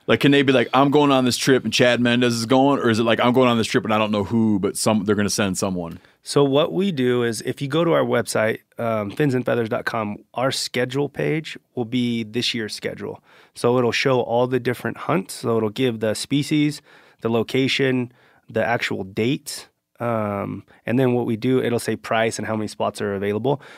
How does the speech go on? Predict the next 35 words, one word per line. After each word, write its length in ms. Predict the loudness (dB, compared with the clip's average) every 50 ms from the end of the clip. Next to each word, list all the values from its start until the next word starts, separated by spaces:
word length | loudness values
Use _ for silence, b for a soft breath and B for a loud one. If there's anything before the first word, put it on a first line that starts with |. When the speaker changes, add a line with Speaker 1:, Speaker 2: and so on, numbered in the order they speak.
| B B _
Speaker 2:
but 160 | 0 0 0
we'll 160 | 0 -2 -4
put 360 | -2 0 0 0 0 -2 _ -8
possible 500 | -4 0 0 0 0 -2 -4 -4 -2 -4
celebrities. 600 | -4 -4 -2 -2 -2 -2 -2 -6 -8 -10 -10 -8
Now, 160 | -6 -4 -4
and 80 | -2 0
the 60 | 0
reason 200 | 2 2 4 4
why 120 | 4 2 2
I 40 |
say 200 | 0 -2 -4 -4
possible, 720 | -4 -2 0 0 0 0 0 -2 -2 -2 -2 -4 -4 b b b b b b b b
if 200 | -4 -4 -2 -2
my 200 | 2 2 4 4
name's 300 | 4 2 2 0 0 2
on 200 | 2 2 2 2
there, 340 | 2 2 2 0 0 -2 -6 _ _ _ _ _ _ _ _ _ _
there's, 240 | -4 0 0 2 2
like, 160 | 0 0 0
a 40 | -2
ninety-nine 440 | 0 0 0 0 0 0 -2 -2 -4
percent 280 | -6 -8 -8 -8 -6 -6
chance, 200 | -6 -6 -6 -6
especially 260 | -6 -6 -6 -4 -4
now 140 | -4 -4 -4
that 100 | -4 -4
I'm 140 | -6 -6 -8
retired, 460 | -8 -8 -6 -6 -4 -4 -4 -6 -8 b b b b b b b -4
that 60 | -2
I'm 120 | -2 0 0
going 240 | 0 0 0 0
on 140 | 0 -2 -4
that 180 | -4 -6 -6 -8
one. 180 | -8 -10 -10